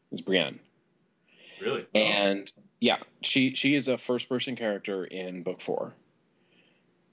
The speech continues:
Speaker 1: And I don't know how they're gonna handle that at all, because the way that they've handled her up until now has been so different from the books that I honestly have no idea what they're gonna do.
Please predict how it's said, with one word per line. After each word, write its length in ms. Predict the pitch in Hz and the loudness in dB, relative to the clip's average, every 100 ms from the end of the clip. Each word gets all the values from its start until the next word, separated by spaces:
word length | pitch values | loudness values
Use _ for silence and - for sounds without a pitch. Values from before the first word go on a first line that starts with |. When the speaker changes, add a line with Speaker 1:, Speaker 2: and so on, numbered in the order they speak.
| _ | _
Speaker 1:
And 640 | 98 98 92 90 90 90 - - _ - - _ _ _ - | 4 6 6 4 2 -2 -6 -8 _ -20 -20 _ _ _ 2
I 160 | 117 | 4
don't 220 | 120 156 | 4 4
know 280 | 156 127 131 | 4 4 4
how 280 | 120 - 117 | 0 0 2
they're 180 | 120 120 | 4 2
gonna 180 | 113 107 | 2 -4
handle 380 | 127 113 113 | -2 0 2
that 160 | 107 98 | 4 4
at 100 | 95 - | 2 -2
all, 480 | 90 90 98 123 - - - - _ | 0 2 4 4 0 -18 -20 -20 _
because 540 | 117 110 113 104 98 - | 0 4 6 6 4 2
the 100 | 107 | 2
way 260 | 110 113 | 2 2
that 140 | 110 113 | 0 0
they've 180 | 113 107 | 0 0
handled 420 | 117 104 104 107 - | -4 -2 -2 -4 -2
her 340 | 98 95 95 - | 0 0 0 2
up 200 | 95 - | 0 2
until 300 | 101 - 98 | 0 2 2
now 380 | 92 90 95 101 | 2 2 2 0
has 160 | 110 | 0
been 160 | 107 101 | 2 2
so 220 | - 104 | 4 2
different 440 | 90 90 - 117 - | 0 -4 0 0 0
from 200 | 117 104 | 0 0
the 60 | |
books 560 | 85 92 185 - - - _ _ _ _ _ _ - | 4 2 2 0 -2 -2 _ _ _ _ _ _ -6
that 280 | 107 104 - | 2 4 4
I 160 | 107 110 | 4 4
honestly 380 | 107 104 107 104 | 4 2 4 2
have 140 | 90 | 0
no 220 | 104 92 | -2 -2
idea 240 | 85 85 78 | -2 -4 -8
what 160 | 78 80 | -10 -10
they're 100 | 80 | -8
gonna 240 | 82 76 | -8 -12
do. 160 | 65 | -14